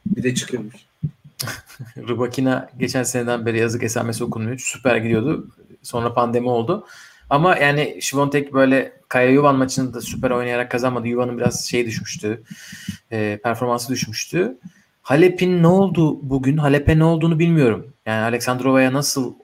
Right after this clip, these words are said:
Speaker 2: öyle kaybetti? Hiçbir fikrim yok. Ama ben Barty maçını izledim. Gösteri maçını. Ee, bu haftaki diğer maçına biraz baktım. Ee, çok kötü gözükmüyordu. Hatta gayet iyi hazırlanmış gibiydi. O da Adelaide'deki ekipten bu arada tabii ki.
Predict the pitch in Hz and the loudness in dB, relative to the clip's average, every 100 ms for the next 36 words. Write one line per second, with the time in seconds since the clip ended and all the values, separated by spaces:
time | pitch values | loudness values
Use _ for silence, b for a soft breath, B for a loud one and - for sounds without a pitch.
0 | - 123 123 117 113 - - - 107 107 | -6 -2 2 2 2 0 -8 -4 -2 -2
1 | 107 - 170 233 - - 135 - - 131 | -4 -4 -6 -6 -10 -14 -12 -10 -2 2
2 | 131 208 254 - b b b b - 127 | 4 2 -2 -14 b b b b -4 0
3 | 135 147 147 - _ _ _ 131 143 135 | 2 2 0 -4 _ _ _ -2 -2 0
4 | 131 151 156 151 151 - 170 147 117 110 | 2 0 0 -2 -2 -2 -2 -2 -2 -2
5 | 180 254 - _ _ 127 120 113 - 113 | -4 -8 -14 _ _ -4 -2 -2 -2 -2
6 | 110 107 - 151 214 - _ _ _ _ | -2 -4 -6 -6 -8 -14 _ _ _ _
7 | _ _ - 117 110 107 107 - _ 143 | _ _ -4 0 2 0 -4 -10 _ 4
8 | 147 - 143 143 131 139 131 131 - 135 | 4 4 -2 2 4 4 4 0 0 0
9 | 135 104 117 110 101 101 - - 262 - | -2 -2 -4 -4 -4 -8 -8 -12 -12 -16
10 | - _ _ _ - 113 113 113 135 - | -20 _ _ _ -18 -14 -8 -2 -2 -2
11 | 131 147 160 165 190 135 151 151 - 147 | -4 2 2 2 0 2 4 2 4 2
12 | 131 139 135 139 135 143 135 123 123 120 | 4 2 2 2 2 2 0 -2 -2 0
13 | 113 110 - 104 104 139 160 139 127 127 | -2 -4 -8 -8 -6 -2 2 4 4 2
14 | 120 110 113 113 110 - 104 101 101 101 | 0 0 -4 -4 -6 -8 -8 -6 -6 -6
15 | - 95 - - 214 | -8 -8 -6 -6 -8